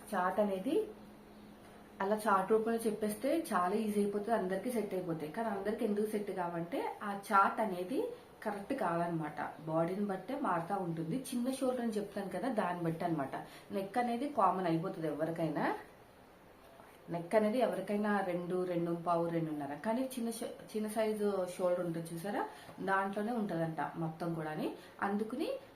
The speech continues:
మీరు ఏం చేయాలంటే ఆది బ్లౌజ్ని చూసుకునేటప్పుడు చిన్న షోల్డర్ ఎంత ఉందో అంత ఇచ్చేస్తే సరిపోతుంది.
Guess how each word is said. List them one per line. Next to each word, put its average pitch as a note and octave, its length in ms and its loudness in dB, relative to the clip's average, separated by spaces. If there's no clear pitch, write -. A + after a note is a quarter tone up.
మీరు G#3+ 160 -2
ఏం A3+ 280 2
చేయాలంటే G#3 300 -2
ఆది F#3 240 4
బ్లౌజ్ని G#3 400 0
చూసుకునేటప్పుడు F3+ 640 -6
చిన్న G#3 120 -2
షోల్డర్ G3 300 -4
ఎంత F3+ 180 -4
ఉందో G#3 140 -4
అంత G#3 160 -2
ఇచ్చేస్తే F#3 380 -6
సరిపోతుంది. E3 600 -2